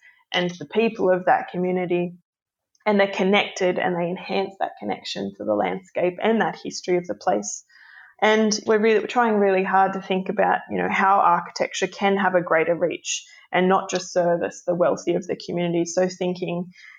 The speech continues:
well, you know, how can we change the, the obsession with built culture as architects and start to think innovatively about the application of architectural thinking to kind of service and benefit these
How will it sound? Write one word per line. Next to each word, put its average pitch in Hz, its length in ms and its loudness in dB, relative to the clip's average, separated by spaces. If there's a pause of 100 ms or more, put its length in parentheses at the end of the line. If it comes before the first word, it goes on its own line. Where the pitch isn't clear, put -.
(320)
well, 202 180 4
you 196 120 4
know, 208 160 4
how 214 200 2
can 233 140 0
we 226 100 4
change 190 420 0
the, 190 260 2
the 196 120 6
obsession 185 640 2
with 180 220 0 (140)
built 202 220 4 (100)
culture 156 460 0 (140)
as 185 120 2
architects - 520 0
and 180 120 -2
start 180 340 2
to 180 100 -8
think 175 280 -8
innovatively 175 680 2
about - 260 2
the - 80 2
application - 560 -4
of 160 140 -8
architectural - 640 -4 (100)
thinking 175 340 -4 (680)
to 165 320 0
kind 160 160 0
of 156 120 -6
service 175 500 2
and 170 180 -8
benefit 147 580 -6
these 151 420 -4